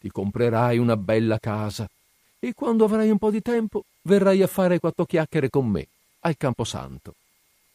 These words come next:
Povera nonna Giuseppina. Tu non saprai mai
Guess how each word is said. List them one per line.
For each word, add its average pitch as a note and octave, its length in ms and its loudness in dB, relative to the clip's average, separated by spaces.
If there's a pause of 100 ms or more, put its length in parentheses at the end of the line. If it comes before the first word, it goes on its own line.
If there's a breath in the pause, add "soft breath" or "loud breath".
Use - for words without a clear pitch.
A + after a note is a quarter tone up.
(560)
Povera F#2 440 0
nonna E2 460 -4
Giuseppina. E2 640 -8 (1080)
Tu E3 140 4
non E3 140 6
saprai D3+ 320 0
mai C#3 440 0